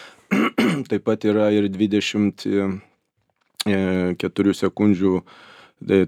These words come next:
taisyklė, ten jeigu išmesta laiku ar ne, irgi mes tik pabaigoj galim pažiūrėti. E, už minio linijos ar ne, dvitaškį ar tritaškį galim žiūrėti visada, per visas rungtynes. Na, paskui ten, dažniausiai ten tokie klau-, nu, sakykim,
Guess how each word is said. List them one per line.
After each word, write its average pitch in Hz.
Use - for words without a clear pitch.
taisyklė, 113
ten 92
jeigu 92
išmesta 92
laiku 92
ar 87
ne, 92
irgi 95
mes 87
tik -
pabaigoj 90
galim 110
pažiūrėti. 120
E, -
už 107
minio 120
linijos 110
ar 104
ne, 110
dvitaškį 113
ar 104
tritaškį 113
galim 110
žiūrėti 95
visada, 92
per 87
visas -
rungtynes. 160
Na, 170
paskui 156
ten, 147
dažniausiai 170
ten 170
tokie 156
klau-, 147
nu, 143
sakykim, 135